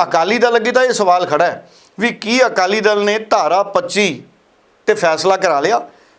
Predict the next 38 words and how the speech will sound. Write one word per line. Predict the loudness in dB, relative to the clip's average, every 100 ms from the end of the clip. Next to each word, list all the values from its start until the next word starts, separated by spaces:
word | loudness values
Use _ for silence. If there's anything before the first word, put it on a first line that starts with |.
| _ _ _ -4
ਐਨ | -2 0
ਡੀ | 0
ਏ | 2
ਨਾਲ | 2 0
ਸਾਂਝ | 0 0 0 0
ਰਹੀ | 0
ਇੰਨੀ | 0 0
ਦੇਰ, | 0 0 0 -6 -16 _
ਬੀ | -14 -8 -2
ਜੇ | 0
ਪੀ | 0 0
ਤੋਂ | 0 0
ਧਾਰਾ | 0 2 2
ਪੱਚੀ | 2 0 0
ਤੇ | 0 2
ਫੈਸਲਾ | 2 0 2 2
ਨਹੀਂ | 2
ਕਰਾ | 2 0
ਸਕੇ | 0 0 0
ਅਕਾਲੀ | 0 -2 0
ਦਲ | 0
ਵਾਲੇ। | 0 0 -4 -8 -20 _ -2
ਹੁਣ | 0 0
ਪਾਰਲੀਮੈਂਟ | 0 0 0 0 0
ਦੇ | 2
ਵਿੱਚ | 2 0 0
ਬੋਲਦੇ | 0 0 0
ਨੇ | -2 -2 -8 _ _ _
ਕਿ | -4
ਧਾਰਾ | 0 0 0 -2
ਪੱਚੀ | -4 -4 -2
ਤੇ | 0
ਤੁਸੀਂ | 0 -2 -2
ਫੈਸਲਾ | -2 0 0 0
ਕਰੋ, | 0 -2 -6 -18 _ _ _ _ -18
ਜਦੋਂ | -4 0 2
ਨਾਲ | 2 0 0 0
ਸੀ | 0 -2 -2